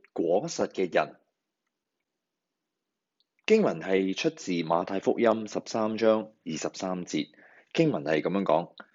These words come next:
「撒在好地上的，就是人聽道明白了，後來結實，有一百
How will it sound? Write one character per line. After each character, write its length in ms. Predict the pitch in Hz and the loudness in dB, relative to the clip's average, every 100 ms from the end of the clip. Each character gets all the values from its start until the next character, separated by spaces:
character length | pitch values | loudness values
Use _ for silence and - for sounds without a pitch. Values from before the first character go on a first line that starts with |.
| - - | -20 -2
「撒 220 | - 165 | 4 6
在 240 | 151 127 | 8 8
好 320 | 104 104 147 | 6 6 4
地 280 | 196 113 92 | 4 0 0
上 400 | 92 - 92 92 | -2 -2 -2 0
的， 260 | 98 131 - _ _ _ _ | 2 2 0 _ _ _ _
就 220 | 110 98 | 0 2
是 300 | 95 - 92 | 0 -4 -4
人 400 | 85 78 73 71 _ _ _ | -2 -2 -4 -12 _ _ _
聽 300 | - 160 151 | -4 -2 0
道 240 | 135 82 80 | 2 2 2
明 240 | 78 73 | -4 -4
白 160 | 85 69 | -2 -2
了， 340 | 76 76 82 - _ _ | 0 0 -2 -6 _ _
後 280 | - 95 87 | 0 4 4
來 240 | 80 71 69 | 2 -2 -6
結 240 | - 85 | -6 -6
實， 340 | - - 76 - _ _ _ | -4 -2 -4 -4 _ _ _
有 260 | - 82 80 | -2 2 4
一 40 | |
百 340 | 101 - 98 | 2 0 0